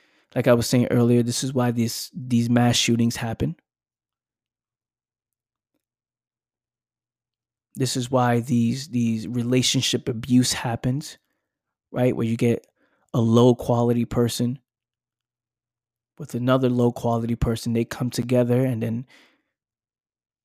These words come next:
they create meaning out of things that don't really matter.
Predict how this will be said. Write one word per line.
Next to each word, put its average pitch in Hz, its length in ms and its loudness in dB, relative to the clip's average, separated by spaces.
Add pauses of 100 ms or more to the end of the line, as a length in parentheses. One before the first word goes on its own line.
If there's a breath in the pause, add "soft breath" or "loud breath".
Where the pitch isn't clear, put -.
they 120 100 -4
create 123 340 0
meaning 123 580 0
out 120 140 -6
of 117 80 -8
things 120 360 -4
that 113 200 -6
don't 117 200 -4
really 113 220 -2
matter. 139 380 -6